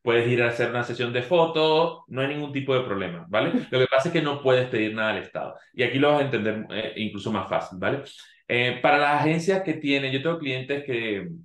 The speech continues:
Speaker 1: que tienen un modelo mixto, es decir, siguen siendo autónomos o teniendo un S L aquí, pero
Speaker 2: Ujú.
Speaker 1: tienen la L S A allá para hacer el descargo de las, de las facturas que no se pueden desgravar aquí y por los dieciocho mil euros y, eh, demás beneficios fiscales.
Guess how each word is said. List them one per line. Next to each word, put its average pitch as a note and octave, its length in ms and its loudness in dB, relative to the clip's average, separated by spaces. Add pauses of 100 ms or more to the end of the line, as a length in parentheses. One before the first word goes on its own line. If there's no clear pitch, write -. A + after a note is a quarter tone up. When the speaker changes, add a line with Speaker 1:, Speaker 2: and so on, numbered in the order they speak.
(260)
Speaker 1:
que A#2+ 120 0
tienen C#3+ 200 4
un C#3+ 100 2
modelo A#2+ 280 4
mixto, F#3 560 -2
es A#2 100 -4
decir, A#2 260 -2
siguen B2+ 280 -4
siendo C3 220 0
autónomos A2+ 520 -2
o G#2+ 100 -2
teniendo G#2+ 280 -4
un B2 60 -4
S A#2 220 -2
L A#2 120 0
aquí, F#3 400 -4 (180)
pero B2 180 6
Speaker 2:
Ujú. A#2 60 2
Speaker 1:
tienen C3 220 4
la C3+ 80 4
L C3+ 100 4
S C3+ 160 0
A C3 60 4
allá C#3+ 240 2
para A2 160 4
hacer B2 160 -2
el G#2+ 100 0
descargo G#2+ 480 -2
de B2 200 -2
las, A#2 680 -4
de G#2+ 120 -2
las G#2 140 0
facturas B2+ 320 -2
que G2+ 80 -4
no G2 80 -6
se A2+ 120 -6
pueden A#2 200 -4
desgravar A2 380 2
aquí G3 320 -6 (200)
y F3+ 200 4
por D3 220 4
los D3 120 4
dieciocho G#2 340 0
mil G#2 160 -2
euros G3 380 2
y, G2+ 260 -2 (160)
eh, G2 220 -2
demás G#2+ 300 -2
beneficios A2+ 420 -4
fiscales. - 480 -4